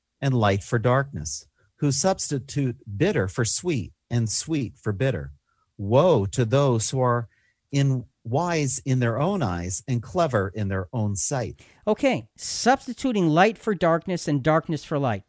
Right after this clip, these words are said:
Speaker 2: That sounds like pretty much the whole world right now, right?
Speaker 1: It really does, Rick.
Speaker 2: Okay, substituting bitter for sweet and sweet for bitter. Sounds like the whole world right now, right?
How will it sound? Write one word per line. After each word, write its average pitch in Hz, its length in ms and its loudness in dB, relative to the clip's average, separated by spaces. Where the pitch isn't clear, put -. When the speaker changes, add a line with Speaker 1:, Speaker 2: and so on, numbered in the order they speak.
Speaker 2:
That 240 240 0
sounds 240 400 -2
like 202 260 2
pretty 233 200 -2
much 208 280 -2
the 175 120 -2
whole 190 180 2
world 175 320 6
right 117 200 -4
now, 104 280 -8
right? 170 260 -4
Speaker 1:
It 120 80 0
really 113 280 4
does, 98 320 2
Rick. 90 160 -4
Speaker 2:
Okay, 170 360 0
substituting 208 920 0
bitter 226 260 6
for 208 160 -2
sweet 220 400 -2
and 180 100 -2
sweet 214 260 -6
for - 140 -6
bitter. 151 380 -2
Sounds 226 520 -4
like 233 240 0
the 220 100 4
whole 220 180 2
world 226 300 4
right 135 220 2
now, 117 200 -2
right? 147 400 -2